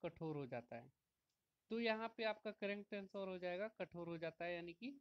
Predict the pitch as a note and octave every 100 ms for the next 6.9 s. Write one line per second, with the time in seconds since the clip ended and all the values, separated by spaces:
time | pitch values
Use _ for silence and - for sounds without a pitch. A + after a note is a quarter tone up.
0 | - E3 - D#3 E3 G3 - - C#3+ C3+
1 | B2+ B2 C3 B2 B2 - _ _ _ _
2 | _ _ - F#3+ A3 - B3 B3 C4 C#4
3 | A#3+ A3+ A#3 A#3 B3 - _ _ _ _
4 | _ _ _ _ _ - F3+ G3+ A3 A3
5 | G#3+ G#3 G#3+ - G#3 G#3 G#3 G#3 A3+ _
6 | _ _ _ _ _ _ - C3+ E3